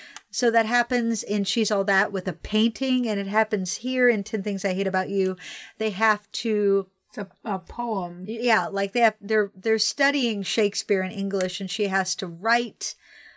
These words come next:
Speaker 1: a poem or
Speaker 2: A son-,
Speaker 1: something,
Speaker 2: yes,
Speaker 1: something,
Speaker 2: yeah.
Speaker 1: a sonnet.
Speaker 2: Sonnet or something, maybe.
Speaker 1: Yeah, in the style of Shakespeare. And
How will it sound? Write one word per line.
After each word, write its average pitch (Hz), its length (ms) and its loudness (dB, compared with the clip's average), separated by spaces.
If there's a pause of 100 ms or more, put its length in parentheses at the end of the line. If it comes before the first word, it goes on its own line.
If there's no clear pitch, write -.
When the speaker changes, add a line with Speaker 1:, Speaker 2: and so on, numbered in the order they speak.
(260)
Speaker 1:
a 208 680 2 (220)
poem 226 720 0
or 190 540 -2 (160)
Speaker 2:
A 180 40 -12
son-, 262 420 -2
Speaker 1:
something, - 300 -6 (100)
Speaker 2:
yes, 214 120 -2
Speaker 1:
something, 202 540 -2
Speaker 2:
yeah. 185 360 -6
Speaker 1:
a 208 100 2
sonnet. 196 380 0 (140)
Speaker 2:
Sonnet 190 140 -8
or 180 60 -10
something, 196 440 -10
maybe. 220 100 -2
Speaker 1:
Yeah, 180 280 2 (260)
in 226 100 -2
the 226 100 0
style 208 340 2
of 202 80 -6
Shakespeare. 202 580 -2
And 196 460 -2